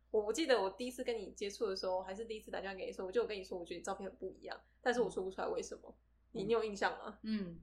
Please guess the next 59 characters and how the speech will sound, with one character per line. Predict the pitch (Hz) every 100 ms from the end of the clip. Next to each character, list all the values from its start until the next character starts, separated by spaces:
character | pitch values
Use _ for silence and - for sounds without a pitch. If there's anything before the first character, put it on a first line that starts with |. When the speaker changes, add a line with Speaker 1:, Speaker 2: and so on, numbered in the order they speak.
| -
Speaker 2:
虽 | - 294
然 |
我 | 220
自 | 233
己 |
也 | 202
不 |
知 | 185
道 | 196
哪 | 175
里 | -
不 | -
一 | 202
样。 | 240
Speaker 1:
<laughs> | - 294
那， | 330 415 403
那 | 415
你 | 339
有 | 269
听 | 254 330
过 | 311
别 | 254
人 |
家 | 254
跟 | 240
你 | 233
讲 | 190 -
过 | 190
吗？ | 160 113 226 - _ _ _ _ _ -
Speaker 2:
嗯， | 240 233 233 - _
也， | 233 247
也 | 294
有 | 311
听 | 240 240 233
过， | 247 220
但 | 247
是 | 294 320 302 - - -
我 | 208
都 | 233
会 | 285
觉 | 285 214
得 | 202
说， | 214
哦， | 233
其 | 233 208
实 | 190
因 | 214
为 | 240
每 | 185
个 | 160
model | 170 175 170 170
都 |
会 | 196
有 | 180
自 | 165
己 | 180
的 | -
特 | - -
色， | - -